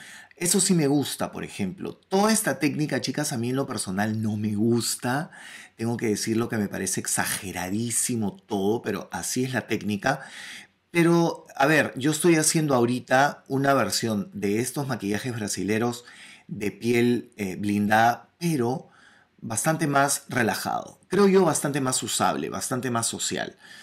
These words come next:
Ahí le estoy poniendo un poquito en las aletas de la nariz para adelgazar un poco también aquí las aletitas de la nariz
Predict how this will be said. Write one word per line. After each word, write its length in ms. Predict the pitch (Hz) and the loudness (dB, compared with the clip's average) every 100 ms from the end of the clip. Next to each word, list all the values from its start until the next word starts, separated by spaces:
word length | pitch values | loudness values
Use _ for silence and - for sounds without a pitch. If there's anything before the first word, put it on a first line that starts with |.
| - - - | -20 -18 -10
Ahí 180 | - 139 | 0 2
le 60 | 131 | 2
estoy 180 | 143 | 0
poniendo 340 | 147 147 139 143 | 0 2 0 0
un 60 | |
poquito 340 | 123 110 160 185 | -2 -2 0 0
en 80 | 165 | 0
las 180 | 127 | 0
aletas 360 | 104 110 117 135 | 0 0 0 -2
de 80 | 127 | 0
la 120 | 107 | -2
nariz 420 | 95 95 135 156 | -2 0 0 -2
para 280 | - 104 95 | -2 -2 -2
adelgazar 640 | - 92 90 87 87 104 | -2 -4 -4 -4 -4 -2
un 100 | 107 | -2
poco 220 | 104 104 110 | -2 -4 -4
también 560 | 87 87 98 123 147 | -6 -6 -2 -2 0
aquí 240 | 113 - 104 | -4 -4 -4
las 200 | 104 - | -4 -4
aletitas 500 | 87 87 101 107 113 | -6 -8 -6 -6 -4
de 60 | |
la 120 | 98 | -6
nariz 440 | 87 98 160 214 | -6 0 0 0